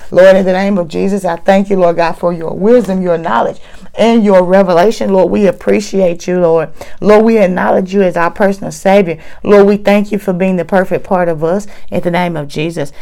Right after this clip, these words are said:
I thank you for continuing to ordering my sisters and brothers and my steps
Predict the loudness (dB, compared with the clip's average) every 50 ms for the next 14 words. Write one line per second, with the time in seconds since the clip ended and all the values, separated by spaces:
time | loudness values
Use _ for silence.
0 | -12 -8 -4 -4 -4 -2 0 0 0 0 -2 -2 -2 -4 -4 -4 -6 -6 -2 -2
1 | 0 0 0 -2 -2 0 2 2 2 2 0 -2 -2 -4 -6 -6 -6 -6 -6 -4
2 | -4 -4 -2 -4 -4 -4 -4 0 0 2 2 2 0 -4 -6 -6 -6 -6 -6 -6
3 | -4 0 2 2 2 2 0